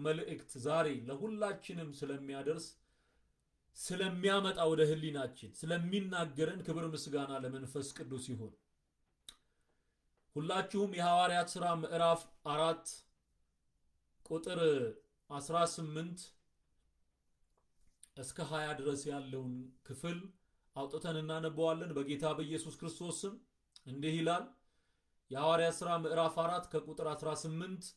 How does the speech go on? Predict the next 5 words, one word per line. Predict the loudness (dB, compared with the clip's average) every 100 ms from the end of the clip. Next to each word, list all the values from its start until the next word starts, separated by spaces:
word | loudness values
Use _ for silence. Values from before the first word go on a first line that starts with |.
| _
እስከ | -12 -8 -6
ሃያ። | -4 -2 -4 -8 _ _ _ _ _ _ _ _ _ -20 _ _ _ -2
ሁልጊዜም | 0 2 6 8 8
ቢሆን | 6 2 0
የምንማረውን፣ | 0 -2 -2 -2 0 0 2 2 0 -2